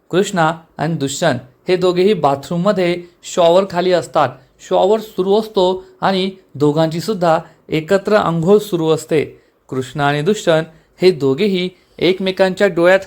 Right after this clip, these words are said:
हरवून गेलेले असतात. अचानक कृष्णा भानावर येते आणि म्हणते, "दुष्यंत सरकार, माझ्याकडे काय पाहत बसलाय? लवकर हा पाऊस बंद करा, मला थंडी वाजतीये." दुष्यंत म्हणतो,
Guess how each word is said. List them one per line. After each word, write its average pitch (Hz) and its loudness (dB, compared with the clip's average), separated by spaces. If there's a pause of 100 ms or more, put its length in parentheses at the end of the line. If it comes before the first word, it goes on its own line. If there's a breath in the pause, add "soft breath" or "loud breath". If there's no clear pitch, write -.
(140)
हरवून 170 -2
गेलेले 156 -2
असतात. - -2 (380 soft breath)
अचानक 175 0 (380 soft breath)
कृष्णा 185 -2
भानावर 147 0
येते 139 -4 (180)
आणि 131 -6
म्हणते, 180 -4 (200 loud breath)
"दुष्यंत 156 0
सरकार, 170 0 (280 loud breath)
माझ्याकडे 165 0
काय 202 0
पाहत 180 -2
बसलाय? 160 0 (180 loud breath)
लवकर 160 2
हा 214 4
पाऊस 180 2
बंद 165 0
करा, 160 2 (300 loud breath)
मला 190 0 (100)
थंडी 165 -6
वाजतीये." 175 0 (380 soft breath)
दुष्यंत 131 -4
म्हणतो, 180 2